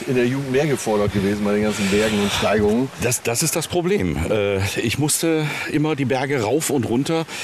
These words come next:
Speaker 2: Hier im Münsterland hast du es natürlich schön gerade. Das ist schön. Aber, ähm, wenn du mir den Ball schon vor die Füße spielst, du hast ja auch mal eine extreme Radtour gemacht.
Speaker 1: Stimmt, ich bin hier von Münster aus, äh, mit meiner Perle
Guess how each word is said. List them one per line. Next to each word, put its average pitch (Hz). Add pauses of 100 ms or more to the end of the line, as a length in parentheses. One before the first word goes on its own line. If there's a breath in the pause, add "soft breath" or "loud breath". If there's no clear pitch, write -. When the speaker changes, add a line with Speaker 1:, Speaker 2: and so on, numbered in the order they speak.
(140 loud breath)
Speaker 2:
Hier 135
im 120
Münsterland 135
hast 131
du 139
es 127
natürlich 127
schön 127
gerade. 107
Das 92
ist 117
schön. 104 (400 loud breath)
Aber, 190 (280)
ähm, 135 (1080 loud breath)
wenn 113
du 151
mir 151
den 135
Ball 123
schon 151
vor 143
die 127
Füße 185
spielst, - (880 loud breath)
du 90
hast 90
ja 139
auch 143
mal 151
eine 156
extreme 143
Radtour 73
gemacht. 71 (680 loud breath)
Speaker 1:
Stimmt, 98
ich 101
bin 151
hier 135
von 123
Münster 117
aus, 92
äh, 113
mit 104
meiner 117
Perle 127